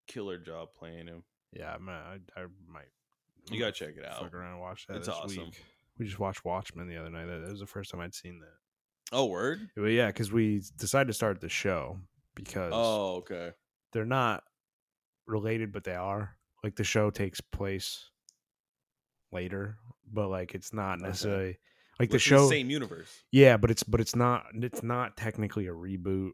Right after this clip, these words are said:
Speaker 2: or anything like that. Like, like, the guy who made, like, the guys who made it are, like,
Speaker 1: It's a
Speaker 2: th-,
Speaker 1: sequel?
Speaker 2: no, it's made so you can come into it without watching the movie. But,
Speaker 1: Oh, okay.
Speaker 2: but if you watch the movie or read any of the graphic novel, like, any of that,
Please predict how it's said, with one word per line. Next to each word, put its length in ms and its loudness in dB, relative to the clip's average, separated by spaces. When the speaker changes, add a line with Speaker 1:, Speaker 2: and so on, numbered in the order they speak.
Speaker 2:
or 300 -10
anything 340 -10
like 200 -12
that. 280 -6
Like, 140 -4
like, 160 -2
the 80 0
guy 220 6
who 240 6
made, 340 -4
like, 160 -2
the 80 -4
guys 220 0
who 80 -4
made 240 -2
it 60 2
are, 160 -2
like, 260 -6
Speaker 1:
It's 100 -20
a 60 -12
Speaker 2:
th-, 40 -12
Speaker 1:
sequel? 200 -8
Speaker 2:
no, 440 -2
it's 180 -6
made 380 4
so 100 0
you 100 2
can 160 -8
come 200 -4
into 340 -4
it 40 -2
without 400 -4
watching 380 -8
the 60 -18
movie. 160 -20
But, 80 -2
Speaker 1:
Oh, 220 4
okay. 420 -4
Speaker 2:
but 340 8
if 160 -4
you 80 4
watch 280 4
the 40 0
movie 240 2
or 160 0
read 240 0
any 240 -4
of 100 -8
the 100 -8
graphic 440 -8
novel, 300 -8
like, 160 -8
any 240 0
of 160 -4
that, 300 -4